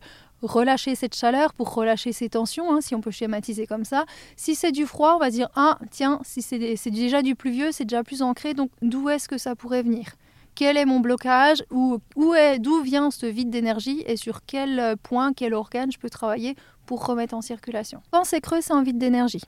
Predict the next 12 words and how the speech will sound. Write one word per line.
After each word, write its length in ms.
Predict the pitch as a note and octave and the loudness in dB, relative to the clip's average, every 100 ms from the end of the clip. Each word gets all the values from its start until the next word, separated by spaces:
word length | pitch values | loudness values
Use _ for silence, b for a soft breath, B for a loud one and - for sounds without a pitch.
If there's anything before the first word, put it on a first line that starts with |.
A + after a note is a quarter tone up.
| _ - | _ -10
C'est 160 | - | -6
que 60 | A#3 | -2
ça 100 | A#3+ | -2
ne 40 | |
recircule 440 | - B3+ - B3 B3 | -2 -4 -6 -6 -4
pas. 140 | - - B B - | -4 -8 B B 6
Alors, 260 | D4+ A3 A#3 | 8 8 6
est-ce 200 | D4+ - | 2 2
que 100 | D4+ | 0
c'est 160 | D4+ | 4
en 160 | C#4 C4+ | 4 4
vide 400 | A#3+ D4+ A3+ | 2 2 2